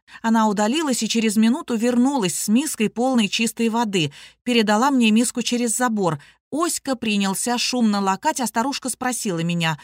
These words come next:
«А вы с ним ищете, что ли, кого?» «Да мне женщина одна сказала, что здесь можно комнату снять, но с ним не сдали». Старушка еще раз посмотрела на Оську, покачала головой и проговорила: «Да, собака-то у тебя серьезная.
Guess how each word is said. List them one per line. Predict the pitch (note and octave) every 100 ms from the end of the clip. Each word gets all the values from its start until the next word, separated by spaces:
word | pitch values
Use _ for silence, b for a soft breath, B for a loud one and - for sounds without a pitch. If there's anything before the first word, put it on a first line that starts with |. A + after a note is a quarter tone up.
| B B
«А | B3+
вы | C#4
с | C#4+
ним | D4 C4+
ищете, | D#4+ - G#4 F4
что | - F#3+
ли, | D3+
кого?» | C#3+ D3 C#3 - - _ _ _ _ _ _ _ _
«Да | C4+ E4
мне | D4 G#3+
женщина | G#3+ B3+ A3+ A3+ G3+
одна | F#3+ G#3+ G#3+
сказала, | - G#3 A#3 A3+
что | G3+ -
здесь | G#3 A#3 A#3
можно | A#3 A3+ A#3
комнату | A#3 D4+ C4+ G#3 F#3+
снять, | F3 G#3+ G3 E3+ - B B
но | A#3 A#3
с | -
ним | C#4+ C#4
не | A#3
сдали». | F3+ D3 D3+ C#3 D3+ - _ _ _ _ _ _ _
Старушка | - - G#3 G#3 - A3+
еще | A3+ - F#3
раз | E3 -
посмотрела | F3 F#3+ F3+ F3+ F3 E3+
на | F3+ F#3+
Оську, | C4 - A#3+
покачала | G#3 G3+ G3+ A3 F3 E3+
головой | F3 F3+ F#3 C#4 D4+
и |
проговорила: | B3+ B3+ C4 C4+ C#4 A3 F3 E3+ C#3+ B B -
«Да, | G3+ G#3 F#3+ F3+ D3+ C#3 C3+
собака-то | C3 G3+ G3+ F3 - G3
у |
тебя | F#3+ A3 G#3+
серьезная. | G#3+ C4 C4+ A#3+ G#3 C3+ A2 - B2+ A2 A2+ C3